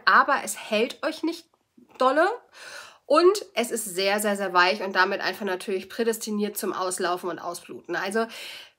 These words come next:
so eine halbe Empfehlung, es kommt drauf an, was ihr einfach mögt. Wenn ihr einfach Farbe haben wollt, aber sagt, „Okay, es muss jetzt nicht von hier bis nach Meppen reichen“, dann gibt's eine Empfehlung, weil die sind sehr günstig. Ich bin der Meinung, drei Euro kostete so ein, äh, so ein Stift.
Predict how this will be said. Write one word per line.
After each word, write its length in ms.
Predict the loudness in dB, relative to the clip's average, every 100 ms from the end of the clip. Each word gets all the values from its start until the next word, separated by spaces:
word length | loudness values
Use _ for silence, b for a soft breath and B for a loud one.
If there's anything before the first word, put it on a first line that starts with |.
| _ _ -2
so 160 | 6
eine 220 | 8 8
halbe 320 | 8 8 8 6
Empfehlung, 580 | 0 -2 -2 2 2
es 140 | 2 0
kommt 220 | 0 0
drauf 140 | -2
an, 200 | -2 0
was 180 | 2 0
ihr 120 | -2
einfach 360 | -2 -4 -8 -6
mögt. 360 | -4 -4 -4 -4
Wenn 160 | 2
ihr 120 | 4
einfach 340 | 4 0 -4 -10
Farbe 440 | -4 6 6 8
haben 340 | 6 4 2 2
wollt, 280 | 0 0
aber 160 | 0 -2
sagt, 300 | 4 4 2
„Okay, 360 | -8 -4 -4 -4 B B -6
es 140 | -4
muss 160 | -2 -2
jetzt 160 | -2
nicht 140 | -2 -4
von 120 | -2
hier 140 | 0
bis 120 | -2 -2
nach 140 | -2
Meppen 300 | 0 0 -2
reichen“, 600 | 0 2 0 -2 -2 -4 B B B B B _ _
dann 260 | 6 6 4 0 -4
gibt's 240 | -8 -2
eine 80 | 0
Empfehlung, 480 | 0 2 2 2 2
weil 120 | -2
die 80 | -2
sind 200 | -6 -4
sehr 120 | -4
günstig. 420 | -2 -2 -4 -8
Ich 140 | -10 -8
bin 120 | -6
der 80 | -4
Meinung, 320 | -4 -4 -6 -10 -12
drei 320 | -10 -4 -2 -2
Euro 240 | -4 -6
kostete 400 | -6 -6 -6 -4
so 60 | -2
ein, 180 | -2 -2 -8 -8
äh, 120 | -4
so 80 | -4
ein 100 | -4
Stift. 380 | -2 -2 -2